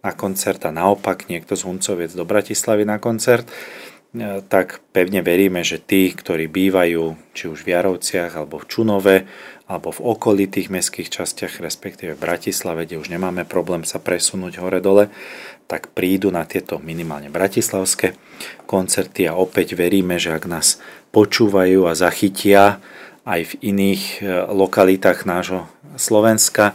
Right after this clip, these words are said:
že práve aj odtiaľ tí, ktorí nemajú tak ďaleko prísť do Kováriec, napríklad z Topolčian alebo z Nitry, pevne veríme, že prídu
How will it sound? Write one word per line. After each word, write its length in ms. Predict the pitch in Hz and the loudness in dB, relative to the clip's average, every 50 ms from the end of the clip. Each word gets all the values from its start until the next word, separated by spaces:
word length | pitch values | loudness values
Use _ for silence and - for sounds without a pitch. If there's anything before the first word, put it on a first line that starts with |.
| - - - - - - - _ _ | -4 -18 -20 -20 -20 -20 -20 _ _
že 160 | 101 98 92 | -10 -10 -8
práve 480 | - - 90 87 90 90 95 90 87 85 | -4 -4 0 0 0 2 2 2 2 0
aj 80 | 87 | -2
odtiaľ 500 | 95 90 85 - - 104 87 82 82 80 80 80 82 80 82 - | -4 -8 -8 -8 -4 -2 -2 0 0 -2 -2 -4 -6 -8 -10 -12
tí, 160 | _ - - - | _ -12 -12 -12
ktorí 320 | - - - 95 85 80 | -12 -10 -10 -10 -10 -8
nemajú 480 | 78 80 87 90 90 85 82 82 82 80 | -8 -8 -6 -4 -4 -4 -4 -6 -8 -8
tak 240 | - 87 82 78 | -8 -10 -10 -6
ďaleko 400 | - 82 80 85 85 - - - | -4 -4 -4 -4 -6 -8 -12 -12
prísť 320 | - - 82 80 78 - 85 | -10 -8 -10 -10 -8 -8 -8
do 40 | 80 | -8
Kováriec, 480 | - - 98 85 85 82 82 80 80 - | -2 -2 -2 0 0 -2 -2 -4 -6 -8
napríklad 400 | 87 78 - - 90 - - - | -10 -12 -14 -16 -18 -16 -14 -12
z 160 | - - - | -10 -8 -8
Topolčian 560 | 92 - - 90 82 - - - 85 80 80 | -8 -6 -8 -8 -8 -8 -6 -6 -6 -6 -6
alebo 400 | 80 78 78 78 76 82 78 - - - - - - - - - _ - | -8 -8 -8 -8 -8 -10 -12 -12 -14 -20 -20 -20 -20 -20 -20 -20 _ -8
z 160 | 95 90 98 | -8 -6 -2
Nitry, 460 | 95 101 98 98 - 95 90 80 - _ _ _ _ - - - _ _ - | -4 -4 0 0 2 2 2 0 -2 _ _ _ _ -20 -20 -20 _ _ -10
pevne 260 | 98 87 85 85 80 | -10 -10 -8 -10 -8
veríme, 400 | 78 82 80 85 85 85 85 80 | -6 -6 -6 -6 -8 -8 -8 -8
že 160 | - 80 - | -8 -8 -10
prídu 480 | _ - 85 82 85 82 90 82 82 | _ -6 -6 -6 -6 -6 -8 -8 -10